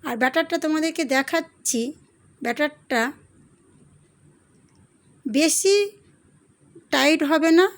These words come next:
আর বেশি ঘন, বেশি পাতলা হবে না, ঠিক এই রকম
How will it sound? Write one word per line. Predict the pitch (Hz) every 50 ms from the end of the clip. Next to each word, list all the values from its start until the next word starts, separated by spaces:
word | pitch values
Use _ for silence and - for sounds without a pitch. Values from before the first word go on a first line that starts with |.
| - _ _ _ - -
আর | 240
বেশি | 202 240 262 254 - 339 294
ঘন, | 233 196 202 240 262 320 359 370 370 -
বেশি | - 247 233 - 320
পাতলা | 254 - 226 214 196 208 208 196
হবে | 180 185 175 185 185
না, | 180 202 - - - - - _
ঠিক | - - 370 320 285
এই | 285 277 285 277
রকম | 254 208 - - -